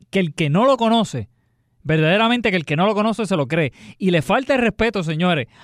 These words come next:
al país de una forma que yo en mi vida había visto de un gobierno. Y mire que yo no soy ni tan joven ni tan viejo, pero yo he tenido la oportunidad por lo menos de hablar con varios compañeros aquí que, que obviamente llevan años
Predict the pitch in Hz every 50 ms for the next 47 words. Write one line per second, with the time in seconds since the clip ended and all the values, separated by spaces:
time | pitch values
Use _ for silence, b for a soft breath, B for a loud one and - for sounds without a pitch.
0 | B B - 170 170 156 143 - 165 196 240 233 190 170 185 220 254 240 202 -
1 | 220 233 240 240 247 247 226 - - - 185 180 170 143 165 202 226 233 - -
2 | - 208 202 202 190 190 190 190 180 170 160 214 233 233 196 156 123 110 b b
3 | b b b b b 139 143 156 185 196 185 190 220 190 - 202 170 156 170 175
4 | 170 180 160 147 139 127 117 117 107 B B B B B B 135 143 175 214 262
5 | 269 240 226 190 208 220 247 262 - _ _ _ _ _ _ - - 135 147 160
6 | 180 180 151 214 220 220 214 196 175 190 190 185 196 202 214 220 202 185 175 175
7 | 165 160 190 220 208 185 151 123 120 _ b b b b b b b _ - 160
8 | 156 156 147 147 135 139 165 190 202 208 220 - 160 185 180 202 196 202 202 202
9 | 202 196 185 190 185 165 185 175 165 180 196 185 202 180 160 160 175 190 196 175
10 | 175 156 147 160 175 190 - 190 160 143 151 156 185 - 196 180 175 175 160 175
11 | 180 185 175 165 147 160 185 170 170 156 143 135 127 123 127 - - 131 131 156
12 | 170 175 185 202 190 190 160 139 170 196 196 165 143 175 254 262 196 139 113